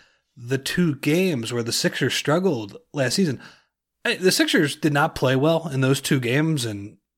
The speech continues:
even Brad at that point was like, "Yeah, we need to get better at the zone. We got spooked by it a little bit." They did not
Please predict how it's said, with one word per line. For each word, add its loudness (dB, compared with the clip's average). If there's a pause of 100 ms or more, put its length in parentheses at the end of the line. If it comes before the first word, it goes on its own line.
(240)
even 0
Brad 4
at -4
that -4
point 0
was -8
like, -8
"Yeah, -6
we -10
need -8
to -8
get -10
better -6
at -10
the -10
zone. -10
We -8
got -10
spooked -6
by -4
it -8
a -10
little -8
bit." -10 (640)
They 4
did 0
not 0